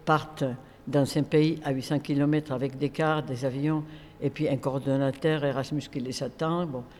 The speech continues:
les cours préparés, bon. C'est pas qu'on était plus vaillants, mais il n'y avait pas autre chose. Ou tu partais comme ça, ou tu partais pas. Donc j'arrivais avec les chaussettes et la valise, improbable.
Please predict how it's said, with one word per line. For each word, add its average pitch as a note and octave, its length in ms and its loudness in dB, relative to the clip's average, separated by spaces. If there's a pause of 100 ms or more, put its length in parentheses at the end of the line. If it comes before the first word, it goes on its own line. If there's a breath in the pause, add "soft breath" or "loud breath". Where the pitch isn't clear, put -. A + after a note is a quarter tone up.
(140 loud breath)
les C3+ 120 0
cours C3+ 220 -4
préparés, C#3+ 380 -4
bon. B2+ 80 -6 (680 loud breath)
C'est D3+ 140 4
pas F3+ 160 8
qu'on E3 180 4
était C#3+ 180 2
plus - 160 -4
vaillants, F3+ 340 4 (520)
mais C#3 220 2
il C#3+ 60 2
n'y B2+ 80 2
avait C#3+ 120 2
pas F3 280 2
autre D#3 220 -4
chose. C3 360 -8
Ou C3+ 80 -4
tu C3+ 140 -6
partais D3 300 -2
comme C3 200 0
ça, G#3 220 0
ou - 80 -4
tu - 100 -8
partais B2 240 -6
pas. - 200 -14
Donc B2+ 180 -4
j'arrivais B2+ 420 0
avec C#3+ 180 2
les A#2+ 80 -6
chaussettes - 540 -6 (680 loud breath)
et C3+ 400 4
la C3 100 4
valise, G3+ 580 2 (480)
improbable. C#3 720 0